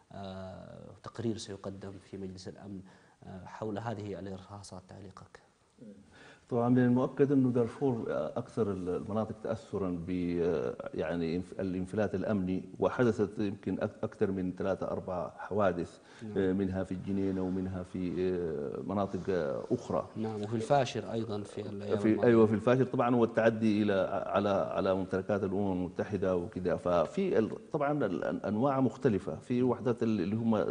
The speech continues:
Speaker 2: يعني تناحر قبلي
Speaker 1: نعم.
Speaker 2: بين قبيلتين، ال-، اللي هو كانت القبيلة، قبيلة المساليت ال-، ال-، كانت الضحية الأولى في هذه ال-، في ال-، في الانفلات الأمني.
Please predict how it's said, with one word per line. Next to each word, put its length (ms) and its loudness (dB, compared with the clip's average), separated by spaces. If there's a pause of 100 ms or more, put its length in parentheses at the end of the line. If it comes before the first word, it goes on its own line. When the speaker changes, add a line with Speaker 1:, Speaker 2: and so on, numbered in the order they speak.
(120)
Speaker 2:
يعني 240 2
تناحر 580 4
قبلي 340 2 (140)
Speaker 1:
نعم. 260 -6
Speaker 2:
بين 220 6
قبيلتين، 840 2
ال-، 460 0 (400)
اللي 280 2
هو 120 4
كانت 220 0
القبيلة، 720 0
قبيلة 420 0
المساليت 520 -2
ال-، 180 -2
ال-، 420 -8
كانت 220 0
الضحية 520 0 (380)
الأولى 320 2
في 160 -2
هذه 360 0
ال-، 280 0
في 120 -10
ال-، 260 -2
في 140 -10
الانفلات 460 2
الأمني. 420 2